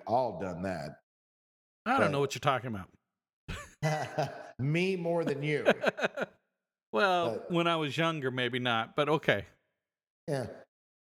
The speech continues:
Speaker 2: Ew.
Speaker 1: So, but you're still trying to figure them out.
Speaker 2: Right.
Speaker 1: So your head's going crazy with questions. You're trying to keep it on the focal point of what's very important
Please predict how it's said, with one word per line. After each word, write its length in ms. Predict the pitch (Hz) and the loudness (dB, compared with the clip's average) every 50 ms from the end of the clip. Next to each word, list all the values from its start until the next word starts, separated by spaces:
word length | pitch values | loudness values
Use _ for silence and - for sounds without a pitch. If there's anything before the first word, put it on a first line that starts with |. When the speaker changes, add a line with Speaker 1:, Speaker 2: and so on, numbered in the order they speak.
| - | -4
Speaker 2:
Ew. 220 | 294 285 285 277 269 | -2 -2 -2 0 2
Speaker 1:
So, 340 | - 208 175 120 113 - - 147 - - - - _ _ _ - | 2 2 2 2 -2 -4 -4 -6 -6 -6 -14 -20 _ _ _ -2
but 280 | 165 151 139 - - - | -2 -2 -2 -4 -6 -4
you're 140 | 147 156 160 156 | -2 -2 -2 -2
still 260 | - - 175 175 170 | -2 -2 -2 -2 -2
trying 300 | 175 - 170 160 156 147 | -4 -4 -4 -4 -2 -4
to 80 | 139 | -4
figure 300 | - - 156 151 139 143 | -6 -2 -2 -2 -2 -2
them 200 | 131 127 123 117 | -4 -4 -4 -4
out. 440 | 131 151 151 110 87 87 - - - _ _ _ - | -4 -4 -4 -4 -6 -8 -10 -16 -20 _ _ _ -2
Speaker 2:
Right. 180 | 123 107 95 | -2 -2 0
Speaker 1:
So 300 | - 127 120 113 107 - - | 0 0 0 0 -2 -4 -4
your 100 | 110 117 | -8 -6
head's 300 | 107 120 147 156 151 151 | -2 0 0 0 0 -2
going 260 | 139 147 143 143 135 | -4 -4 -2 -2 -4
crazy 460 | 139 - 135 127 127 131 120 110 127 123 | -6 -4 -2 -2 -2 -2 -4 -4 -6 -4
with 220 | 113 110 107 110 | -4 -4 -4 -4
questions. 560 | - 143 123 120 113 - - 127 117 117 101 | -4 -4 -2 -2 -4 -6 -8 -8 -6 -6 -4
You're 100 | 107 98 | -6 -6
trying 300 | - - 131 131 135 135 135 | -4 -4 -4 -2 -2 -2 -4
to 40 | |
keep 320 | 127 - - 135 127 120 123 | -6 -4 -4 -4 -4 -2 -2
it 60 | 123 | -4
on 120 | 120 113 110 | -4 -4 -6
the 80 | 104 | -8
focal 420 | 101 - - 127 123 120 123 123 107 | -8 -4 -2 -2 -2 -2 -4 -8 -8
point 480 | - - 110 110 110 107 104 107 104 - - | -8 -6 -6 -6 -4 -4 -4 -6 -8 -8 -8
of 440 | 110 104 101 98 98 95 85 90 - _ _ _ _ _ _ _ _ _ _ - | -6 -4 -4 -4 -6 -8 -10 -12 -16 _ _ _ _ _ _ _ _ _ _ -2
what's 240 | 139 143 - - | -2 -2 -2 -4
very 360 | 107 117 135 127 131 131 120 113 | -4 -2 -2 -2 -2 -4 -4 -6
important 640 | 110 110 110 101 120 120 - 92 104 107 104 - | -8 -8 -6 -2 -2 -2 -2 -4 -6 -8 -8 -10